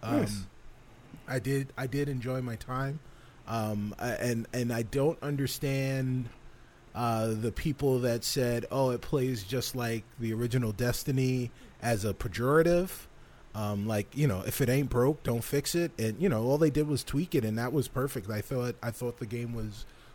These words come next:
Speaker 1: was really good. Um,
Speaker 2: So
Speaker 1: I will
Speaker 2: are,
Speaker 1: still
Speaker 2: are, are you considering jumping back in?
Speaker 1: Oh, I'm, uh, look, uh,
Speaker 2: Like sixty
Speaker 1: so
Speaker 2: bucks?
Speaker 1: Yeah, so, uh, no, I'm a hundred twenty bucks in. Like, that, this is the thing.
Speaker 2: Whoa.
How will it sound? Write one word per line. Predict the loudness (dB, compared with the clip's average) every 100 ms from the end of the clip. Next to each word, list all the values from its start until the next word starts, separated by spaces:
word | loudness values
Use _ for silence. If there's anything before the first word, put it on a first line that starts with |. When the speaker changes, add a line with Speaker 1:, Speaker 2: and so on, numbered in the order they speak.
| -6
Speaker 1:
was | 0
really | 8 10 10
good. | 8 6 6 0 -4 -20 -20 -20 -6
Um, | -2 0 0 -2 -4 -6 -12 -2
Speaker 2:
So | 6
Speaker 1:
I | 10
will | 10
Speaker 2:
are, | 8
Speaker 1:
still | 8 10 10
Speaker 2:
are, | 8
are |
you | 6 2
considering | 0 0 4 4 4 4
jumping | 2 2 4
back | 4 4
in? | 0 0 -2 -10 -20 -18 0 10
Speaker 1:
Oh, | 12 12
I'm, | 12 10 8
uh, | 2 0 0
look, | 4 4 2 -4 -4
uh, |
Speaker 2:
Like | 0
sixty | 4 4 4 4
Speaker 1:
so |
Speaker 2:
bucks? | 6 4 2 -6 -10 -4
Speaker 1:
Yeah, | 0 2
so, | 2 2 4 2 0
uh, | 2
no, | 6 8
I'm | 8
a |
hundred | 8 6 4
twenty | 4 6
bucks | 6 4 2
in. | -4 -6 4
Like, | 6 6 6
that, | -2 -2 -10
this | -10 -2 0 0
is | 0
the |
thing. | 2 6
Speaker 2:
Whoa. | 10 10